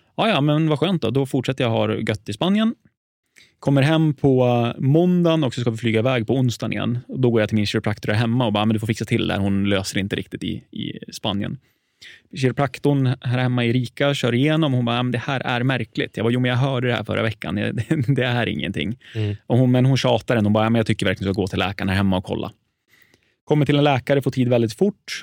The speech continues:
Speaker 1: och då har jag blodtryck hundraåttio genom hundratrettio. Och han säger, "Ja, men det här är out of the box", eller "utanför boxen", säger han på svenska.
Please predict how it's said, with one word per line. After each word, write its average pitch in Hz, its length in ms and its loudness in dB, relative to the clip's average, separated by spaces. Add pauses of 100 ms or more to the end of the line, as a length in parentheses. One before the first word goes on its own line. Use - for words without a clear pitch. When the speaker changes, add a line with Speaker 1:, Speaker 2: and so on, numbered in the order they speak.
Speaker 1:
och 127 240 -2
då 123 140 2
har 120 100 0
jag 117 100 0
blodtryck 117 520 0
hundraåttio 110 520 -2
genom 107 160 0
hundratrettio. 151 720 -2 (460)
Och 113 120 -2
han 113 360 2
säger, 104 440 0
"Ja, 98 140 -2
men 117 120 0
det 117 60 2
här 117 140 0
är 101 200 0
out 101 140 -4
of - 80 -6
the 104 80 -4
box", - 320 -4
eller 113 120 0
"utanför 107 320 -2
boxen", 107 360 -2
säger 98 160 -2
han 90 80 -4
på 101 80 -4
svenska. 110 420 -4